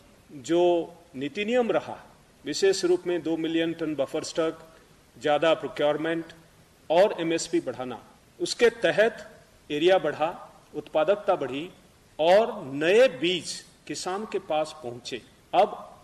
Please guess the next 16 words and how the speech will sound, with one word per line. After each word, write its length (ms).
सत्तर 440
प्रतिशत 600
से 200
ज्यादा 400
नए 300
बीज 320
पहुंचाने 520
के 160
लिए 160
हम 100
प्रयास 460
जारी 260
है 220
और 260
आगे 340
उसको 340